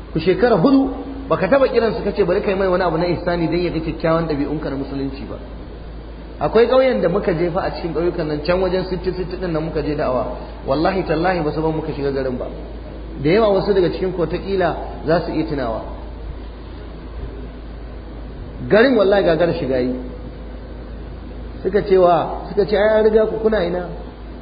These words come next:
Mu Kirista ne mu. Muka ce bari mu je mu ko gaishe ku mu yi.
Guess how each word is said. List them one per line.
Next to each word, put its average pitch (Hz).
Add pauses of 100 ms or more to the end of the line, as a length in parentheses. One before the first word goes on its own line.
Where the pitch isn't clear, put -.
(140)
Mu 196
Kirista 220
ne 156
mu. 147 (1800)
Muka 202
ce 175
bari 202
mu 269
je 208
mu 208
ko 214
gaishe 220
ku 214
mu 156
yi. 135